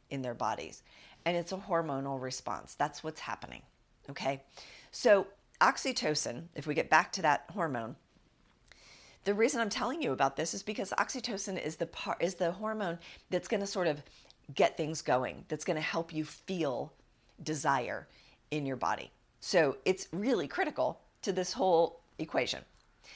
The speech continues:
Now, there's two other hormones that we need to talk about. We also need to talk about testosterone. Testosterone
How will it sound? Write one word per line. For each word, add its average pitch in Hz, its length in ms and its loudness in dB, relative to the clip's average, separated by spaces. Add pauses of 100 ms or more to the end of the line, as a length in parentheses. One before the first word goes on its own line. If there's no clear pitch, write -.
(160)
Now, 170 200 6
there's 175 180 2
two 240 200 2
other 185 180 6
hormones 147 420 0
that 151 100 -2
we 135 80 -4
need 131 180 -6
to 135 60 -6
talk 147 220 -2
about. - 240 -4 (120)
We 180 120 2
also 233 240 4
need 208 200 -2
to 196 60 -4
talk 196 220 -2
about 151 220 0
testosterone. - 640 -6 (680)
Testosterone 240 840 2